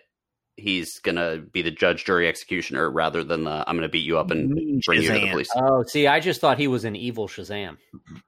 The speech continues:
Speaker 1: Uh, it depends on what he's trying to do. He is, he's just very, he's kinda like Doctor Doom, and he's very protective of his city and of his,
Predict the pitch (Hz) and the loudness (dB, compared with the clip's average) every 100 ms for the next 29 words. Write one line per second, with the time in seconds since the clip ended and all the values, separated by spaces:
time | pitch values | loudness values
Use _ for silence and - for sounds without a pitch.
0 | _ _ _ _ - 135 127 120 123 120 | _ _ _ _ 6 8 8 8 6 0
1 | 120 107 101 92 87 - - 95 85 - | 0 2 2 0 -2 -8 -8 -6 -4 -4
2 | 82 76 - - _ _ _ _ _ _ | -6 -8 -12 -14 _ _ _ _ _ _
3 | _ _ _ _ _ _ _ _ _ _ | _ _ _ _ _ _ _ _ _ _
4 | _ _ _ _ 123 117 - 147 147 123 | _ _ _ _ 2 2 2 4 4 4
5 | - 131 - 117 117 120 151 214 233 160 | 0 0 4 6 6 4 2 2 4 4
6 | - 104 - 104 90 98 87 90 82 90 | 4 0 2 -2 0 0 -2 -4 -4 -2
7 | 90 87 98 - 92 - 78 - 90 85 | -2 -2 -2 -2 -4 -4 -4 -2 -2 -4
8 | - - - 90 87 87 85 80 87 90 | -8 -10 -4 -2 0 0 -2 -4 -8 -14